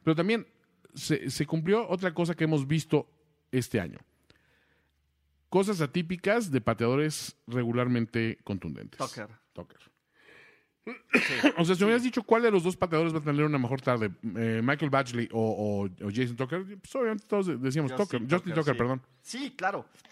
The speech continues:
Speaker 2: No, y ojo, y a Badgley le, le pa-, le bloquearon un gol de campo.
Speaker 1: Sí.
Speaker 2: Y te voy a decir, fue un juego donde los equipos especiales
Speaker 1: Pero cinco goles
Speaker 2: fueron
Speaker 1: de
Speaker 2: la
Speaker 1: campo.
Speaker 2: diferencia. O sea,
Speaker 1: Récord en la historia de postemporada de los Chargers.
Speaker 2: no sé, ah, bu-, no, ah, de los Chargers,
Speaker 1: De
Speaker 2: sí.
Speaker 1: los Chargers, sí.
Speaker 2: Porque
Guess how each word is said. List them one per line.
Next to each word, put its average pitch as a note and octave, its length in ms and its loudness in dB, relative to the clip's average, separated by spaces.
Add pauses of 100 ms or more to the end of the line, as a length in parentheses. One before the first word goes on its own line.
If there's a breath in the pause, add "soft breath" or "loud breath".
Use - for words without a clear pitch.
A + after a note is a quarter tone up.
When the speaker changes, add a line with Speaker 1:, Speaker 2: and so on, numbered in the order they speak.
(140 loud breath)
Speaker 2:
No, B3+ 140 -4
y G#3 100 -4
ojo, E3+ 380 -4
y G#2+ 180 -18
a B2+ 80 -4
Badgley A#3+ 380 -4
le, C#3 300 -6
le A#2+ 140 -10
pa-, - 300 -12
le A#2 160 -8
bloquearon D3 540 -8
un D#3 100 -18
gol C#3 140 -6
de A#2+ 80 -12
campo. A2+ 120 -10
Speaker 1:
Sí. G#3+ 320 0 (400 loud breath)
Speaker 2:
Y F#3 120 -12
te G3 60 -4
voy C4+ 80 -2
a - 20 -4
decir, D4 140 -6 (160)
fue A3 120 -14
un - 60 -16
juego C4+ 400 -8
donde C3+ 300 -10
los C3+ 220 -6
equipos A3 400 -14
especiales B2 840 -10
Speaker 1:
Pero F#2 140 -10
cinco G3 380 -6
goles D3 240 -4
Speaker 2:
fueron C4 180 0
Speaker 1:
de B3+ 40 -4
Speaker 2:
la F#3+ 60 0
Speaker 1:
campo. E3 80 0
Speaker 2:
diferencia. B2+ 640 -4 (140)
O G#2 80 -14
sea, D3 160 2
Speaker 1:
Récord D#3+ 240 0
en C3 120 0
la A#2+ 120 0
historia E3 260 -2
de D3+ 80 0
postemporada A2+ 460 -8
de D3 60 -6
los A2+ 100 -10
Chargers. C#3+ 220 -12
Speaker 2:
no D3 220 -2
sé, - 280 -8
ah, C3+ 260 0
bu-, B2 180 -12
no, B2 140 -10
ah, C#3 180 0
de B2 80 -2
los A2 120 -10
Chargers, C3+ 360 -4
Speaker 1:
De F2 60 -8
Speaker 2:
sí. F2+ 40 -2
Speaker 1:
los F2+ 100 -4
Chargers, B2+ 260 0
sí. A#3 60 2
Speaker 2:
Porque G#3+ 460 -2